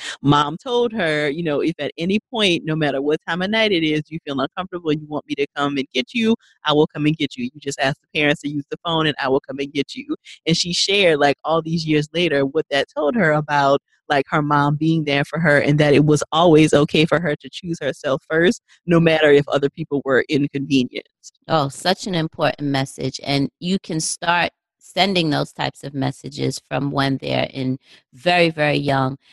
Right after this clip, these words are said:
Speaker 2: and, um, they can take it with them throughout their growth and development. And then as adults, they learn how to be in relationships with healthy boundaries.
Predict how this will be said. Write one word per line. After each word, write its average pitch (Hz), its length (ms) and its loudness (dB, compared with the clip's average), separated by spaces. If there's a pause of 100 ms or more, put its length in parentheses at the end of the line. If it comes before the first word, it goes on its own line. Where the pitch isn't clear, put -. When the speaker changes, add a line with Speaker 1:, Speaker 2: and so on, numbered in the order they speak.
(200)
Speaker 2:
and, 135 400 2
um, 139 300 0
they 147 180 0
can 139 180 -8
take 151 260 -2
it 139 120 -6
with 170 220 4
them 170 280 -2
throughout 147 460 -2
their 135 220 -4
growth 151 320 0
and 139 160 -8
development. 165 760 -2
And 147 240 -2
then 143 180 0
as 143 200 -2
adults, 180 540 -4 (380)
they 147 140 2
learn 143 460 2
how 139 500 -2 (120)
to 143 260 -4
be 143 240 -2
in 143 100 -2
relationships 139 1000 -4 (260)
with 139 140 -2
healthy 135 340 -2
boundaries. 160 640 -4